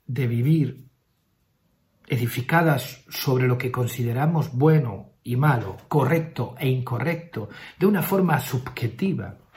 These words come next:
es lo que este virus ha impugnado de una forma dramática,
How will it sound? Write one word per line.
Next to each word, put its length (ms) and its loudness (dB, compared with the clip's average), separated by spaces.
es 140 -4
lo 180 -2
que 100 -4
este 240 -4
virus 340 -2
ha 60 -4
impugnado 640 -2
de 60 -4
una 160 0
forma 420 -4
dramática, 840 -6